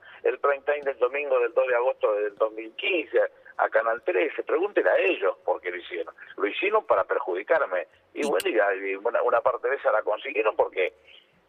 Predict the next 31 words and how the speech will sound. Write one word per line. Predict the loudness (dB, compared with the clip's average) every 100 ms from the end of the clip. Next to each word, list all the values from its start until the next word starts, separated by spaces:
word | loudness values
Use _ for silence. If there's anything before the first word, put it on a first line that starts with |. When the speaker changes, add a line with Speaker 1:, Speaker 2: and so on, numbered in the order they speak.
| _
Speaker 1:
normalmente | -4 0 0 2 0 0 -2 -4 -4 -2 -2 -2 -8 -6
esa | -4 0 0
elección, | 0 -2 -4 -4 -6 -10
la | -2 0
de | 0 -2
gobernador | 0 0 0 0 2
de |
la | 0
provincia | 0 -2 -4 -2 0
de |
Buenos | 0 -2 -2
Aires, | 0 -2 -6
Speaker 2:
Sí. | -6
Speaker 1:
es | -4
entre | -4 -2 -2 2
dos | 2 2 -2 -10 -12 -16 _ -20 -20 -6
fuerzas | 0 0 0 -4
políticas. | -2 -4 -6 -12 -8 -8 -10 -20 -20 _
En | -2 2
este | 2 2 2
caso | 0 2 2
había | 2 0
un |
tercero | 0 -2 0 2 2 0
muy | -2 2 4 4
buen | 2 -2 -2
candidato, | -6 -2 -4 -2 0
que |
era | 0 2
Felipe | -2 -2 -2
Solá. | 0 2 0 0